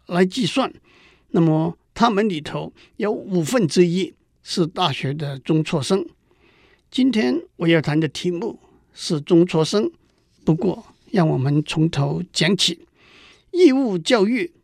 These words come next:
也称为强迫教育，compulsory education，是按照国家法令规定，在某一个年龄段的青少年负有受教育的权利。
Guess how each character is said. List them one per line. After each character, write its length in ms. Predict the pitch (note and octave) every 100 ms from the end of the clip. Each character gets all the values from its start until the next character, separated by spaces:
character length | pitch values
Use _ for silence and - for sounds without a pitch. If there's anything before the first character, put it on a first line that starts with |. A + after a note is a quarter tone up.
| _ _
也 200 | A#3+ C#3+
称 300 | - F3+ E3
为 280 | D3 E3 F3+
强 300 | - D3 F3+
迫 340 | F3+ F3+ E3+ -
教 240 | - - E3
育， 260 | A3+ E3 - _ _ _ _
compulsory 760 | - D#3 G3 G#3 - E3 D#3 F3
education， 720 | D#3 - C#3 - G#3+ - D#3+ - _ _ - _
是 180 | - C4
按 200 | G4 E4
照 180 | A3+ G#3+
国 240 | D#3+ D3+
家 200 | C#3+ G3
法 220 | G#3 D#3+ C#3
令 200 | E3+ D#3
规 220 | F3+ G3
定， 240 | B3 G3 - _ _ _
在 140 | - F#3+
某 260 | D#3+ C#3+
一 140 | D#3 G3+
个 380 | F#3 D#3+ D3 C#3+
年 300 | D3 E3+ G#3
龄 200 | D#3+ G3+
段 260 | A#3+ F#3+
的 160 | C#3+ D3+
青 220 | - E3
少 240 | D#3 F3+ D3
年 240 | C#3 D#3+ - _ _ _ _ _
负 260 | - F4 A3
有 340 | D#3+ - -
受 280 | - - G#3
教 240 | D#3 A3 F3
育 180 | F3
的 140 | D3+ D3+
权 380 | - - E3+ A3+
利。 200 | F#3